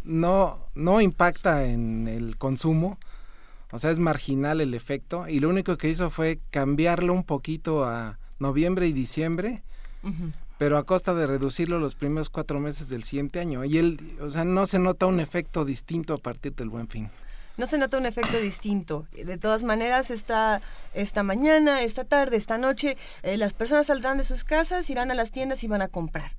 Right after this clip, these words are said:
Speaker 2: ¿no? E-, eso es algo que no, que no se puede eludir, no se va a poder evitar.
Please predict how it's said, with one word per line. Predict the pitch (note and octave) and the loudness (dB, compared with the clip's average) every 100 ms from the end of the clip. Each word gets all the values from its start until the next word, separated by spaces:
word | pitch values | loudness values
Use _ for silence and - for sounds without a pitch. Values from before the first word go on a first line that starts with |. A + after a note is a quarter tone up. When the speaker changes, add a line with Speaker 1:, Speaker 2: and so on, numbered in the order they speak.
| - - G3 | -6 -4 -2
Speaker 2:
¿no? | G#3+ | 2
E-, | A#3 - C#4 | 2 4 4
eso | C#4+ | 4
es | C#4+ | 2
algo | B3 A#3+ | 2 2
que | A3+ G#3 | -2 -2
no, | G#3+ A3+ | 0 0
que | G#3+ G#3 | 0 0
no | G#3+ | 0
se | A3+ | -2
puede | G#3 G#3+ G3+ | -2 -2 -2
eludir, | G3 D3+ C#3+ | -4 -4 -4
no | E3 | -4
se | F3+ | 0
va | F#3+ | -2
a | |
poder | - F#3+ F#3 | 0 -2 0
evitar. | F3+ F3 - E3 | -2 -2 -2 -2